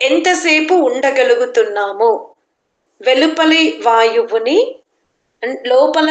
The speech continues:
వాయువుని వెలుపలికి తీసిన తర్వాత ఉండగలిగే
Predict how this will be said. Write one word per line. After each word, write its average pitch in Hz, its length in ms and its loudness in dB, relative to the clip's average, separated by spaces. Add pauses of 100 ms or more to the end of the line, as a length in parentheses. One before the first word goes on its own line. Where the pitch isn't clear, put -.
వాయువుని 240 680 0
వెలుపలికి 269 680 0
తీసిన 240 420 -8
తర్వాత 208 640 -2 (920)
ఉండగలిగే 330 760 0